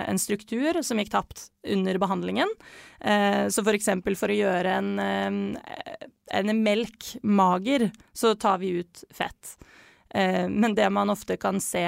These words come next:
på, på magre melkeprodukter da, er at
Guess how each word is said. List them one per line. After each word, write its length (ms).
på, 160
på 160
magre 480
melkeprodukter 800
da, 100
er 160
at 20